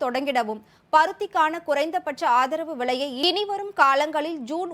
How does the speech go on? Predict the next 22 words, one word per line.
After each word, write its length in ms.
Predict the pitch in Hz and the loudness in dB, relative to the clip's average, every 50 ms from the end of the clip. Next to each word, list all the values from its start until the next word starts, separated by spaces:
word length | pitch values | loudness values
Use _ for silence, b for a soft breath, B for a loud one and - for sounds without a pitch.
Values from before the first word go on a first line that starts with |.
| 247 262 | -2 -2
ஒன்று 220 | 269 285 277 370 320 320 | 0 -2 -2 -4 -4 -4
முதல் 240 | 302 285 320 311 294 277 | -4 -4 -4 -2 0 0
நடைமுறைக்கு 520 | 247 254 294 311 330 330 330 - - 349 - 285 | 2 2 0 -2 -4 -8 -10 -10 -12 -8 -4 -2
கொண்டுவர 380 | 247 254 254 311 277 294 285 302 277 220 | -2 -2 -2 -2 -2 -2 -2 -2 -2 -2
வேளாண்மை 480 | 233 247 262 285 320 320 320 311 311 330 311 254 247 | 0 0 0 0 -2 -6 -8 -8 -10 -10 -6 -4 -4
மற்றும் 260 | 247 254 262 233 214 226 254 | -4 -4 -6 -8 -4 -2 -2
உழவர் 340 | 277 311 330 339 370 339 294 | 0 0 -2 -2 -4 -6 -6
நல 180 | 269 269 294 269 220 | -4 -2 -2 -2 -2
அமைச்சகத்திற்கு 720 | 233 247 247 - 285 269 269 226 247 233 226 - 240 220 214 b b b b b - 311 | -4 -6 -8 -8 -10 -12 -10 -10 -10 -10 -8 -8 -10 -10 -10 b b b b b -12 -8
உத்தரவிட 460 | 302 - 392 392 392 349 370 359 330 240 240 | -4 -2 -2 0 0 -2 -2 -4 -4 0 0
வேண்டும் 340 | 247 262 285 302 339 311 277 240 240 | 0 0 0 -4 -8 -8 -4 -4 -4
என்று 220 | 233 214 220 226 254 - - - | -2 -2 -4 -6 -6 -8 -6 -2
பிரதமர் 460 | 302 277 269 262 349 349 370 370 311 262 247 | 0 0 0 0 -2 -6 -6 -6 -4 -2 0
மோடிக்கு 380 | 262 277 269 277 254 - 320 311 269 | 0 0 0 -2 -6 -8 -10 -6 -4
முதலமைச்சர் 540 | 262 247 277 277 269 269 262 - 285 247 247 262 | -4 -2 -2 -2 -4 -6 -8 -10 -8 -8 -6 -8
மு 60 | 320 339 - | -8 -8 -8
க 100 | 370 339 320 | -10 -10 -8
ஸ்டாலின் 360 | - - 226 226 247 277 294 - | -6 -6 -4 -4 -4 -6 -6 -6
கடிதம் 340 | 247 247 277 311 330 277 233 196 | -6 -6 -6 -6 -8 -8 -8 -6
எழுதியுள்ளார். 580 | 214 220 220 254 247 262 269 277 277 262 214 - - _ _ _ _ _ _ _ _ _ b b b b b b b b _ _ | -6 -6 -6 -4 -4 0 2 4 4 4 2 -2 -8 _ _ _ _ _ _ _ _ _ b b b b b b b b _ _
கலைஞர் 520 | - 311 320 339 359 381 381 403 403 381 285 269 | 4 4 4 4 2 -2 -4 -6 -6 -4 -2 0
மகளிர் 400 | 269 277 - 330 320 330 339 254 | 0 0 0 -2 -2 -4 -4 -6